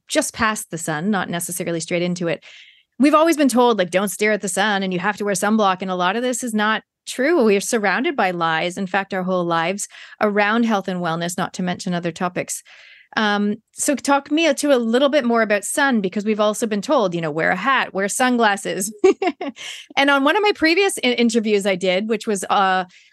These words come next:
all around with Amber, um, was all around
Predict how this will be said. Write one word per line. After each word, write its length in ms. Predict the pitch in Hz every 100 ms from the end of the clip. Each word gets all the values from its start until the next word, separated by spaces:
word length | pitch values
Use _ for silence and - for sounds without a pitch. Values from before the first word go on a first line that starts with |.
| _ _
all 260 | 226 254 285
around 520 | 240 214 202 190 190
with 160 | 208 -
Amber, 580 | 214 220 202 180 180 185
um, 460 | - 202 190 190 190
was 200 | 190 202
all 240 | 208 208
around 500 | 240 208 185 180 180